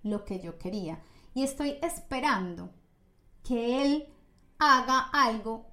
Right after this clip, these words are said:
que tal vez no sabe ni que tenía que hacer ni que acordó. Entonces aquí es no suponer que el otro te entendió, no suponer que el otro te está leyendo la mente, sino realmente manifestar también con claridad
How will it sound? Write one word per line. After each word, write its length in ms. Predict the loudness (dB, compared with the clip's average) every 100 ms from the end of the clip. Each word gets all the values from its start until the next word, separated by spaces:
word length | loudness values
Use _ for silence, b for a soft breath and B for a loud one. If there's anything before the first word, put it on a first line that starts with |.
| -14
que 80 | -10
tal 240 | -6 -4 -4
vez 160 | -4
no 160 | -4 -2
sabe 280 | 0 0 0
ni 140 | -4
que 100 | -8
tenía 400 | -8 -8 -8 -8
que 100 | -6
hacer 280 | -2 -2 -2
ni 140 | -6
que 120 | -6 -8
acordó. 680 | -6 -8 -6 -2 -4 -6 -14 -14 -6
Entonces 400 | -2 0 2 0
aquí 300 | 2 0 0
es 180 | 0
no 380 | -4 0 2 2
suponer 640 | 2 -2 -2 -2 -2 -4
que 120 | -2 0
el 80 |
otro 360 | 0 -2 -4 -4
te 100 | -2
entendió, 760 | -2 0 -2 -2 -2 -2 -2 -6 B B B
no 300 | 0 2 2
suponer 540 | 0 -2 -4 -4 -6 -4
que 160 | -2
el 120 | -2 0
otro 380 | -2 0 -4 -6
te 80 |
está 260 | -8 -6 -6
leyendo 640 | -4 -6 -4 -4 -4 -2
la 160 | -2 0
mente, 540 | 0 -2 -4 2 2 B B
sino 340 | 4 6 6
realmente 840 | 4 6 8 8 10 8 8 2 0
manifestar 1120 | 4 6 6 6 4 2 0 -6 -4 -4 -4 -2
también 460 | 0 2 4 2
con 380 | 2 -2 -2 -8
claridad 720 | -6 -4 -2 -4 -4 -2 -2